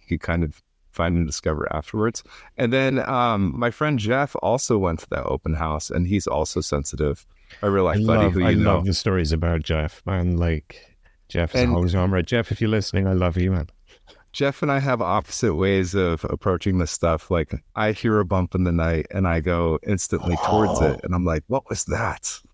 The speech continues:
Speaker 1: This sounds fun." And,
Speaker 2: Yeah.
Speaker 1: uh, Jeff's the opposite. Like, "Oh no, I'm haunted." So, <laughs> uh, I think it creeped out Jeff a lot more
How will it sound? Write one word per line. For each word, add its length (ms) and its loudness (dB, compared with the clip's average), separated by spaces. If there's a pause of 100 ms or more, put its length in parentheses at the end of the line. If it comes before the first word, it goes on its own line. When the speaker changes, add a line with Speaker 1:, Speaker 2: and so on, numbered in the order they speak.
(400)
Speaker 1:
This 120 0
sounds 300 -2
fun." 540 -2 (600)
And, 240 2
Speaker 2:
Yeah. 80 4
Speaker 1:
uh, 340 2
Jeff's 340 -2
the 100 0
opposite. 600 -2
Like, 400 -2 (520)
"Oh 200 2
no, 480 2
I'm 340 0
haunted." 880 -2 (500)
So, 440 2
<laughs> 0 -
uh, 540 0 (160)
I 80 0
think 200 -2
it 80 2
creeped 300 -2
out 220 2
Jeff 260 -2
a 40 0
lot 220 0
more 400 2